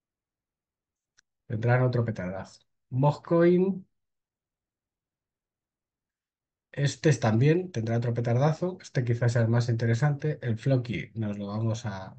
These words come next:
Mira, Floki ha pegado, ha vuelto a los máximos. Sí, seguramente tenga otro petardazo. Y Signali. Y ahí, ahí está. Puede que tenga otro petardazo. Pero el que más nos gustaría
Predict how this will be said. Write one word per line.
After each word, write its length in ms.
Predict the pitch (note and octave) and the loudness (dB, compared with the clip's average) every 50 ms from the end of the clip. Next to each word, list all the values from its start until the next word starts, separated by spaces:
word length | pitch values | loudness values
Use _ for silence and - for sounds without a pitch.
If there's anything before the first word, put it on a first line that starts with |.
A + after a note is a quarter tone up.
| - - _ _ _ _ _ _ _ _ _ _ _ _ _ _ _ _ _ _ _ _ - | -20 -20 _ _ _ _ _ _ _ _ _ _ _ _ _ _ _ _ _ _ _ _ -4
Mira, 160 | F3 C3+ A2 | -2 -2 0
Floki 260 | B2 C#3+ C#3 C3+ D#3 | 0 0 2 2 2
ha 80 | C#3 B2+ | 2 2
pegado, 440 | - C#3 C#3 C#3+ C#3+ C#3+ C3 - - _ _ _ - | 2 0 2 2 2 0 -2 -4 -10 _ _ _ -6
ha 80 | C3 | -2
vuelto 280 | C#3 C#3 C#3 C3+ C3+ C#3 | 0 0 0 0 2 2
a 40 | C3+ | 2
los 160 | C3 A#2+ B2+ | 2 2 0
máximos. 460 | C#3+ D3+ D3 - D#3 D3+ D#3+ E3+ E3+ | 0 -2 0 0 0 0 0 0 0
Sí, 140 | - E3+ C#3+ | 0 2 2
seguramente 420 | A#2+ C3 C#3+ D3 D3 D3+ C#3+ D3+ C3+ | 2 2 2 2 2 0 0 0 -2
tenga 220 | C#3 C3+ B2+ B2 | -2 -2 -2 -2
otro 160 | A2+ A2 G#2+ | -2 -2 -4
petardazo. 680 | G#2+ G#2 G#2 G#2 A#2 C#3+ D#3 D3+ - - D#3 D#3+ D#3 - _ | -4 -4 -4 -2 0 0 0 0 0 -2 -4 -4 -4 -6 _
Y 100 | C3+ A#2 | -8 -6
Signali. 720 | A2+ - A2+ G#2 A2+ A2+ B2 C3+ C#3+ C#3 C#3 D3 - - - _ _ _ _ _ _ _ _ _ _ _ _ _ _ _ _ _ _ _ _ _ _ _ _ _ _ _ _ _ _ _ _ _ _ _ _ _ _ _ _ _ _ _ _ _ _ _ _ _ _ _ _ - | -4 -4 -4 -4 -2 0 0 2 2 2 0 -2 -2 -6 -12 _ _ _ _ _ _ _ _ _ _ _ _ _ _ _ _ _ _ _ _ _ _ _ _ _ _ _ _ _ _ _ _ _ _ _ _ _ _ _ _ _ _ _ _ _ _ _ _ _ _ _ _ -10
Y 240 | - D#3 C#3+ G#2+ - | -8 -8 -6 -6 -6
ahí, 180 | - A2+ A2 G#2+ | -6 -6 -4 -2
ahí 200 | C3+ D3 C#3+ C3+ | -2 0 0 0
está. 340 | A#2+ - - - A#2 A2 - - - - - _ - | 0 -2 0 0 0 0 0 -4 -10 -16 -18 _ 0
Puede 160 | D3+ C#3+ C3 | 2 4 4
que 80 | C3 | 4
tenga 200 | A#2 A#2+ A2+ A2+ A2 | 4 4 2 2 0
otro 120 | A2 G#2 | 0 -2
petardazo. 580 | G#2 G#2+ - G#2 G2+ G2+ G2+ F#2+ - - B2+ - | -2 -4 -4 -4 -4 -4 -6 -6 -8 -12 -14 -6
Pero 180 | - C#3+ D#3+ E3 | -2 0 2 2
el 80 | D3+ | 2
que 100 | - C#3 | 2 2
más 200 | B2 C#3 D3+ D3 | 2 4 4 4
nos 120 | D3+ C#3 C3 | 4 2 2
gustaría 640 | B2+ B2 A2+ - A#2+ A#2 C#3 D#3 E3 E3+ D#3+ - | 2 0 0 0 0 2 2 2 2 0 -2 -6